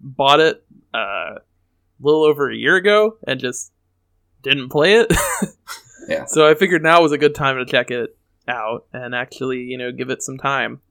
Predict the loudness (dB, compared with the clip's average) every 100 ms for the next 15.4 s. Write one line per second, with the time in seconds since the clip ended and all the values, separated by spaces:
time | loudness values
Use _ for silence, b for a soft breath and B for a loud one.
0 | _ -14 -10 -10 -10 _ -10 -6 -2 -4
1 | 0 0 0 -4 -8 -8 -4 -4 -4 -4
2 | -4 -4 -4 -10 -2 0 0 0 -6 -6
3 | -10 -4 0 0 0 -2 -2 -6 -10 -10
4 | -12 -12 _ _ _ _ _ -6 0 0
5 | -2 -6 _ _ _ _ _ _ _ _
6 | 2 4 4 2 -2 -2 -4 -4 -6 -8
7 | -8 -12 _ _ _ _ _ _ _ _
8 | _ _ _ _ _ _ _ _ _ _
9 | _ _ _ _ _ _ _ _ _ _
10 | _ -6 0 2 2 0 0 -6 -14 -18
11 | _ _ _ _ _ _ _ _ -6 -4
12 | -2 0 0 0 -2 0 -2 -2 -6 -14
13 | -16 _ -2 0 -2 0 0 2 -2 -4
14 | -4 0 0 0 -4 -4 0 0 -2 -2
15 | 0 -2 -6